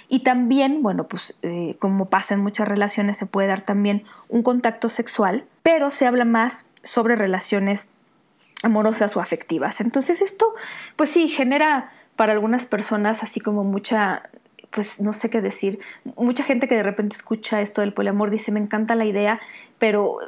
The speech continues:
me es complicado poder, este, pues, pensar en tener una relación aparte de la mía", y que, sobre todo, y generalmente me dicen, "A lo mejor yo no tenía pro-, pro-, no tendría problema en hacerlo, pero que mi pareja lo haga, ah, esa ya es otra cosa", porque entonces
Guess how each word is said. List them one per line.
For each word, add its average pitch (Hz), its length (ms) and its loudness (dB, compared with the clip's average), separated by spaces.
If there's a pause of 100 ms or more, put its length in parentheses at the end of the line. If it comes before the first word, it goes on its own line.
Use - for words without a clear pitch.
me 220 220 2
es 226 100 -2
complicado 214 920 0 (300)
poder, 214 440 2
este, 196 680 -4 (280)
pues, 220 140 -2
pensar 233 560 0
en 214 120 0
tener 208 240 0
una 214 200 0
relación 202 480 -2
aparte 208 360 -2
de 208 100 -2
la 208 120 -2
mía", 226 500 2
y 208 80 -2
que, 208 200 -2 (200)
sobre 202 220 -2
todo, 254 280 2 (340)
y 254 100 0
generalmente 226 800 2
me 220 100 0
dicen, 214 300 0 (380)
"A 254 80 6
lo 269 100 0
mejor 392 560 0
yo 339 160 2
no 330 100 0
tenía 262 240 2
pro-, 226 320 0
pro-, 214 260 0
no 233 160 0
tendría 233 300 0
problema 214 400 0
en 190 80 -2
hacerlo, 196 460 -2 (100)
pero 294 400 4
que 262 80 -2
mi 220 140 2
pareja 202 400 -2
lo 202 180 0
haga, 202 300 2
ah, 165 260 2
esa 190 200 -2
ya 185 100 -2
es 185 100 -2
otra 208 240 -2
cosa", 214 260 -2
porque 190 220 -6
entonces 226 520 -2